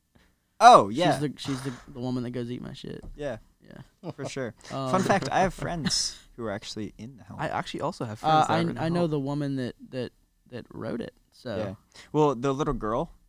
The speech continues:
Speaker 1: in The Help.
Speaker 2: Yeah, she was one of our campers.
Speaker 1: Yeah, she's one of our campers. She also goes to my church.
Speaker 2: Oh,
Speaker 1: And
Speaker 2: yeah.
Speaker 1: it's actually
Speaker 2: They're,
Speaker 1: twins
Speaker 2: they're
Speaker 1: because they were
Speaker 2: twins,
Speaker 1: young
Speaker 2: yeah.
Speaker 1: enough that they couldn't film
Speaker 2: Right. And, uh,
Speaker 1: for that
Speaker 2: yeah,
Speaker 1: long.
Speaker 2: that's what most, most young people do.
Speaker 1: Mm-hmm.
Speaker 2: When they have a twin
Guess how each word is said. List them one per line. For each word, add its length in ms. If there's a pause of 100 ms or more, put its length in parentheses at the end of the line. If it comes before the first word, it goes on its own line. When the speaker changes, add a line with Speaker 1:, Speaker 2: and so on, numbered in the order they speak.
Speaker 1:
in 120
The 80
Help. 360
Speaker 2:
Yeah, 260
she 200
was 120
one 120
of 60
our 80
campers. 520 (140)
Speaker 1:
Yeah, 360
she's 280
one 80
of 80
our 80
campers. 320
She 100
also 180
goes 180
to 60
my 100
church. 500 (260)
Speaker 2:
Oh, 40
Speaker 1:
And 80
Speaker 2:
yeah. 80
Speaker 1:
it's 100
actually 280
Speaker 2:
They're, 120
Speaker 1:
twins 320
Speaker 2:
they're 220
Speaker 1:
because 180
they 80
were 60
Speaker 2:
twins, 100
Speaker 1:
young 120
Speaker 2:
yeah. 80
Speaker 1:
enough 360
that 200 (100)
they 100
couldn't 380
film 440
Speaker 2:
Right. 380 (240)
And, 320
uh, 280
Speaker 1:
for 60
that 20
Speaker 2:
yeah, 220
Speaker 1:
long. 220 (100)
Speaker 2:
that's 220
what 140
most, 360
most 380
young 300 (180)
people 260
do. 200 (340)
Speaker 1:
Mm-hmm. 240 (420)
Speaker 2:
When 200
they 80
have 160
a 60
twin 400